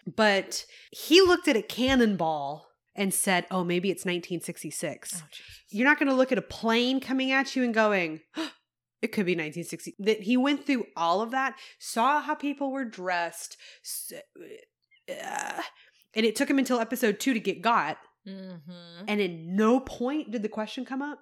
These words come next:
Speaker 2: Mm-hmm.
Speaker 1: That was disappointing for me. I kind of wish that some of what we had gotten is Ben being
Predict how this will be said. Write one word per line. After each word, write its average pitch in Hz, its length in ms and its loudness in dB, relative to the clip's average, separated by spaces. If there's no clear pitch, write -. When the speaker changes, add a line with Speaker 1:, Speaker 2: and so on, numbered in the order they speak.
Speaker 2:
Mm-hmm. 175 800 -20
Speaker 1:
That 247 320 4
was 226 160 2
disappointing 160 680 -2
for 143 160 -10
me. 90 300 -16
I 226 140 4
kind 262 400 0
of 190 140 2
wish 180 480 -2
that 196 160 -2
some 190 460 0
of 208 140 2
what 196 160 2
we 202 100 0
had 165 260 -6
gotten 160 540 -6
is 170 220 -4
Ben 185 320 -2
being 165 320 -6